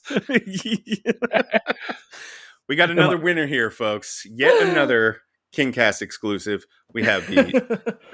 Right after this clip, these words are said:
Speaker 3: <laughs>
Speaker 2: we have the, the Graveyard Shift remake ready to go whenever Hollywood wants to come knocking. Well, this is usually the, the point in the show, Kayla, where we allow our guests to, you know, tease whatever they're working on next. You have a, you have a number of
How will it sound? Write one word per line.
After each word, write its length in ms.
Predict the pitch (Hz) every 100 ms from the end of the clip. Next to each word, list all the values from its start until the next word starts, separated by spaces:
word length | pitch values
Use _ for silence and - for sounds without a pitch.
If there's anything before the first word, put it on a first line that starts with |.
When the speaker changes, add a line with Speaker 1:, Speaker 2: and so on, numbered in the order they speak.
| 185
Speaker 3:
<laughs> 300 | - - -
Speaker 2:
we 100 | 120
have 280 | 113 117 95
the, 280 | 107 98 98
the 120 | 110
Graveyard 520 | 98 110 104 101 95 90
Shift 280 | 104 90
remake 400 | 95 92 90 87 98
ready 420 | 98 101 98 95
to 80 | 95
go 260 | 98 87
whenever 340 | 85 90 85 87
Hollywood 440 | 90 82 80 82
wants 260 | 85 85 -
to 80 | 87
come 220 | 95 87
knocking. 420 | 87 85 92 87 _ _ _ _ - - -
Well, 220 | 127 120 -
this 200 | 170 170
is 160 | 147
usually 360 | 143 135 135 120
the, 320 | 104 104 98 101
the 300 | 101 95 87 _
point 200 | - 127
in 40 | 107
the 60 |
show, 320 | - 123 117 113
Kayla, 360 | - 123 110
where 120 | 104 101
we 240 | 104 101
allow 220 | 98 120
our 120 | 120 101
guests 280 | 101 95 -
to, 180 | 90 - - - _ -
you 80 |
know, 100 | 110
tease 320 | - - 160 131
whatever 240 | 113 104
they're 120 | 98
working 380 | 80 95 95 87
on 180 | 82 80
next. 320 | 90 143 -
You 120 | 131 160
have 140 | 87
a, 100 | 90
you 120 | 107
have 100 | 104
a 40 | 76
number 440 | 90 147 104 80
of 100 | 78